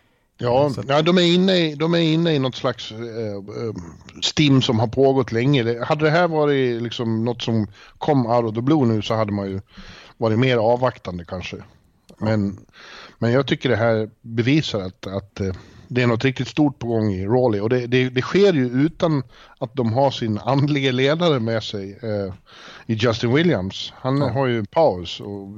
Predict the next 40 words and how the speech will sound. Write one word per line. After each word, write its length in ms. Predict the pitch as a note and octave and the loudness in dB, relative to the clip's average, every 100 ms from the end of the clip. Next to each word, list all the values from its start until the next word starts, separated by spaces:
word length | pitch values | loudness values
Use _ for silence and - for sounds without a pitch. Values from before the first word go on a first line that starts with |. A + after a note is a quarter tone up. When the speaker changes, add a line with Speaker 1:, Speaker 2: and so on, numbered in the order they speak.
| G#2 | -16
Speaker 1:
får 200 | - A#2 | -10 -8
vi 140 | G2+ G2+ | -4 -4
väl 100 | F#2+ | 0
se 200 | A#2+ G#2 | 2 2
som 420 | G2 F#2 E2+ - - _ | 2 0 0 -8 -18 _
pensionering. 540 | - G2+ G#2+ D3 C#3+ G#2+ | -2 0 2 2 4 0
Han 120 | A2 | 0
kommer 180 | B2 A2+ | 0 0
inte 140 | G#2 | 0
behövas 540 | G#2+ D3+ G3 G2+ - | 2 4 2 0 -8
nu. 60 | F2+ - - | -16 -10 -2
Speaker 2:
Nej, 320 | C3 B2+ D#3 | 2 4 4
precis. 260 | F#3+ F3+ C3+ | 4 4 4
Han 100 | C3 | 2
kanske 220 | D3+ C#3+ | 2 4
dock 160 | F3+ - | 4 4
blir 260 | G#3 F#3 | 4 6
inspirerad 480 | F3+ - E3+ G#3+ A#2 | 4 4 4 4 2
då. 100 | E2+ - _ - | -2 -8 _ -4
Ungefär 280 | C3+ D3 | 0 2
som 200 | A#2+ B2 | 2 2
Speaker 1:
Ja. 200 | A2+ G2+ - C3+ | 4 2 0 0
Speaker 2:
Mike 120 | C#3 | 2
Fisher 300 | D3+ B2+ C#3 | 2 2 2
blev 240 | A#2+ A#2+ A2 | 4 2 2
och 80 | A2+ | 2
ville 460 | G#2+ G#2+ G2 G2+ - _ _ _ | 2 2 0 -4 -10 _ _ _
plötsligt 280 | G2 F2 - | -4 -4 -4
hoppa 200 | A#2+ A2 | -2 2
på 180 | - C3 | 4 4
tåget 320 | A2 G2+ F#2+ | 2 0 -2
igen 140 | G2 | -2
när 60 | F#2 | -2
han 100 | F#2+ | -4
såg 300 | - G2+ G2 | -4 -4 -4
en 120 | G2 | -6
contenderchans 720 | - A#2+ C3+ G#2 G#2 A#2+ F#2+ - | -4 -2 0 0 -2 -4 -4 -6
hos 160 | E2+ | -8
Nashville. 300 | G2 F2 E2+ _ - | -8 -8 -12 _ -2
Speaker 1:
Ja, 160 | C3 | 0